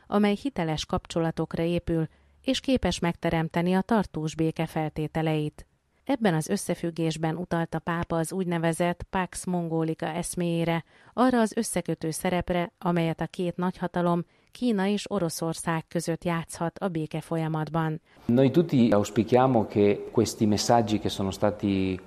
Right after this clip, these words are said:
Speaker 2: trasmessi con coraggio, con parresia, con franchezza, eh, diventino poi anche programmi, no, concreti di vita e di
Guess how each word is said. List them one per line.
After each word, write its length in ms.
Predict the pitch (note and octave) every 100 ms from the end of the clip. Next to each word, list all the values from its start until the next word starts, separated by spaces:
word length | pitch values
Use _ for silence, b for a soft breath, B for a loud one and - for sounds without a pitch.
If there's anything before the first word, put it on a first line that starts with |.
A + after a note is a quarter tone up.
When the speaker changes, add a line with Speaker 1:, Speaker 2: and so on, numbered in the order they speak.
| -
Speaker 2:
trasmessi 520 | - G2+ F#2+ A#2 A2+ G#2+
con 220 | G2+ F#2+
coraggio, 480 | G2+ G2+ G#2+ F#2+ F#2
con 580 | G2+ F#2+ F#2 F#2 F#2 -
parresia, 540 | G#2 G2 F#2 G#2 G2
con 140 | G2
franchezza, 760 | F#2 G#2 G2+ A2+ G#2+ - A#2+ A2+ B B
eh, 320 | G#2 G2 G2
diventino 480 | G#2+ A2 A#2 A#2 G#2
poi 160 | A2
anche 200 | G#2 G2+
programmi, 640 | G#2 G#2+ G#2+ A#2 G#2 G2 F2+
no, 400 | G#2+ A2+ - A2+
concreti 560 | G#2 G2 G#2+ G#2 G#2
di 200 | F#2 F#2+
vita 420 | F2+ F#2+ G2+ G2 -
e 180 | A2 F#2
di 320 | F#2+ F#2